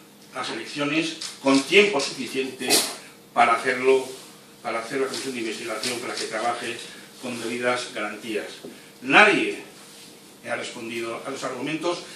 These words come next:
que son fundamentales. Efectivamente, em, alguien ha sugerido, creo que ha sido la, la, la portavoz de,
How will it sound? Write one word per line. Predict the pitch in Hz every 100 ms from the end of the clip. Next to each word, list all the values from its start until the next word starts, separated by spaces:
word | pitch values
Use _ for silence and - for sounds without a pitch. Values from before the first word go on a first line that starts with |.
| -
que | 135
son | - 185 175 - -
fundamentales. | 123 107 90 98 - - - - - - - - - - - - - - - - - - - - - - - - - - - - - - - - - - - - - - -
Efectivamente, | - - 147 151 165 - 196 226 202 - -
em, | 127 123 120 113 113 110 101 101 - -
alguien | - 170 143 123 117
ha | 123
sugerido, | - - 131 165 165 196 - -
creo | - - -
que | 101
ha |
sido | 101 107 107
la, | 104 101 - - - -
la, | 117 113 110 104 107
la | 110
portavoz | 113 110 113 110 117 117
de, | 113 110 104